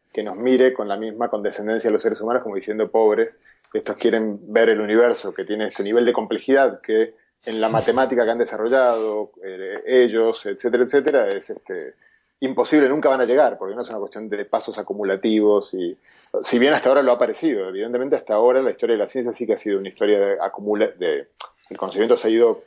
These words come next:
cada vez acumulando, y cada vez pareciera que son más de pequeños detalles los que no comprendemos. Obviamente luego hay fenómenos complejos, eh, que, o sea, hay cosas que no comprendemos bien porque son complejas, o sea, creemos comprender bien la teoría que está detrás, pero luego el fenómeno es muy complejo y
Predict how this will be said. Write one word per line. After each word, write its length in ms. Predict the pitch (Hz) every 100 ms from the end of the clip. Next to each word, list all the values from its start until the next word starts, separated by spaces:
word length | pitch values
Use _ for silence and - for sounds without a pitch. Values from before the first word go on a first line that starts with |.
| _
cada 220 | - 110 104
vez 360 | 113 104 - -
acumulando, 880 | 104 104 117 127 123 123 131 131 _ _ _ -
y 80 | 110
cada 280 | 113 113
vez 260 | 110 113 113
pareciera 680 | - 110 98 127 120 117 -
que 200 | 107 104
son 280 | - 113 113
más 380 | 110 104 - _ _ _
de 160 | 95 101
pequeños 380 | - 113 135 104
detalles 380 | 107 151 110
los 140 | 101 -
que 100 | 92
no 100 | 98
comprendemos. 680 | 101 101 107 117 113 - _ _ _ _ _
Obviamente 380 | 98 107 135 135
luego 200 | 110 110
hay 100 | 107
fenómenos 340 | 107 107 113
complejos, 760 | - 95 107 127 117 131 123 -
eh, 100 | 82
que, 160 | 78
o 60 | 80
sea, 120 | 104
hay 80 | 113
cosas 220 | 160 156
que 80 | 135
no 80 | 127
comprendemos 580 | 131 110 123 139 143 127
bien 320 | 131 143 147
porque 180 | 135 -
son 140 | 110
complejas, 500 | 107 101 120 110 120
o 20 | 104
sea, 100 | 90 _ _ _
creemos 340 | 113 120 131
comprender 420 | - 117 110 113
bien 120 | 117 113
la 100 | 98
teoría 200 | 104 113
que 60 |
está 160 | 104 117
detrás, 320 | 104 127 -
pero 140 | - 95
luego 160 | 101
el 80 | 104
fenómeno 320 | 104 107 107
es 40 | 101
muy 120 | 113
complejo 500 | 104 101 120 113 139
y 180 | 90